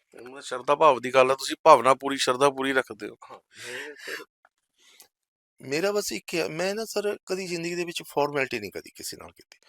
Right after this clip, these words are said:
Speaker 2: ਜੋ ਵੀ ਗੱਲ ਆ ਦਿਲੋਂ ਕਰਦਾ, ਮਨ ਤੋਂ ਮਤਲਬ।
Speaker 1: ਜਦੋਂ ਇਸ਼ਨਾਨ ਕਰਦੇ ਹੋ ਟੁੰਨੀ ਜੀ, ਉਦੋਂ ਕੀ ਮਹਿਸੂਸ ਹੁੰਦਾ? ਉਸ ਟਾਈਮ ਮਤਲਬ ਜਿਵੇਂ
Speaker 2: ਸਰ, ਤੁਸੀਂ ਸ-, ਮਤਲਬ ਤੁਸੀਂ ਯਕੀਨ ਨਹੀਂ ਕਰੋਗੇ,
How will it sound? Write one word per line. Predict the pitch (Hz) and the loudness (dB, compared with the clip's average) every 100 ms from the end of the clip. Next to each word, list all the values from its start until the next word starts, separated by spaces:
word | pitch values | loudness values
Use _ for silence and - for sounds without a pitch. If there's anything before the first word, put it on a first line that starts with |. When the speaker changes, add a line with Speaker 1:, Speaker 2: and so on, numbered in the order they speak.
| - - - | -20 -20 -6
Speaker 2:
ਜੋ | 139 147 | -4 -2
ਵੀ | 147 | -4
ਗੱਲ | 127 113 117 | -2 -2 -4
ਆ | 113 _ _ | -8 _ _
ਦਿਲੋਂ | 127 120 107 | -8 -4 -6
ਕਰਦਾ, | 82 - - - - _ _ _ - | -8 -14 -18 -20 -20 _ _ _ -4
ਮਨ | 123 135 | -4 -4
ਤੋਂ | - 110 - | -8 -8 -10
ਮਤਲਬ। | - - - _ _ _ - - _ 131 | -18 -20 -20 _ _ _ -20 -20 _ -6
Speaker 1:
ਜਦੋਂ | 139 208 | 2 6
ਇਸ਼ਨਾਨ | 202 160 156 | 6 10 10
ਕਰਦੇ | 160 165 165 | 8 2 -2
ਹੋ | |
ਟੁੰਨੀ | 156 143 151 | -2 -6 -6
ਜੀ, | 170 - | -8 -6
ਉਦੋਂ | 180 208 - | -6 -8 -8
ਕੀ | 190 | -4
ਮਹਿਸੂਸ | 175 147 123 - | -2 -2 -6 -8
ਹੁੰਦਾ? | 92 - - 123 | -12 -12 -14 -12
ਉਸ | - | -8
ਟਾਈਮ | - 151 147 | -2 -2 -2
ਮਤਲਬ | 143 135 147 147 143 | -6 -6 -4 -4 -6
ਜਿਵੇਂ | 147 147 | -6 -4
Speaker 2:
ਸਰ, | 170 185 - | -4 -8 -12
ਤੁਸੀਂ | 151 170 175 | -16 -10 -4
ਸ-, | 156 - - _ - _ _ _ _ - | -4 -4 -8 _ -20 _ _ _ _ -20
ਮਤਲਬ | 131 139 156 175 175 165 - | -10 -8 -4 -2 -2 -4 -8
ਤੁਸੀਂ | 147 165 | -10 -8
ਯਕੀਨ | 127 117 123 143 | -10 -12 -10 -8
ਨਹੀਂ | 175 170 | -6 -4
ਕਰੋਗੇ, | 135 117 113 127 170 | -4 -4 -4 -6 -8